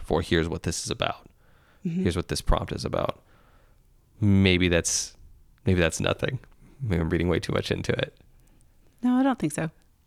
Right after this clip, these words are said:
Speaker 1: Thank you. <laughs> That's very generous of you.
Speaker 2: <laughs>
Speaker 1: Mm-hmm. Yeah, I think
Speaker 2: Yeah.
Speaker 1: from, 'cause I think when I did it, I think of, I said the wagon was the thing for me. Like, the wagon is the piece.
Speaker 2: Right.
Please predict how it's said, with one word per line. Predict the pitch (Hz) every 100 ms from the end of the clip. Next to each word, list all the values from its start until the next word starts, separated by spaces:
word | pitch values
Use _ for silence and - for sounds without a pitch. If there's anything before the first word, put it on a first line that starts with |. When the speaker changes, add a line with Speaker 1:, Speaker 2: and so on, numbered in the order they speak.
| _ _ -
Speaker 1:
Thank | 339 -
you. | 87 - 247 -
<laughs> | - -
That's | 339 262
very | 339 147
generous | 147 143 110 98
of | - -
you. | -
Speaker 2:
<laughs> | 269 269 349 - - 359 - - - 202 - _ 120
Speaker 1:
Mm-hmm. | - 85 95 - - _ _ _ -
Yeah, | 101 90
I |
think | 104 165
Speaker 2:
Yeah. | 185
Speaker 1:
from, | 117 - _ _ -
'cause | 117
I | 107
think | 139 143
when | 101
I | 120
did | 131 85
it, | 85 82 - - -
I | 98 92
think | - 90
of, | 82 85 85 - _ -
I | 101
said | 101 92
the |
wagon | 85 90 85 85 85
was | 92
the | 92
thing | 87 82
for | - 90
me. | - -
Like, | 82 82
the | 82
wagon | 87 85 85
is | 82
the | -
piece. | - - - - -
Speaker 2:
Right. | 185 165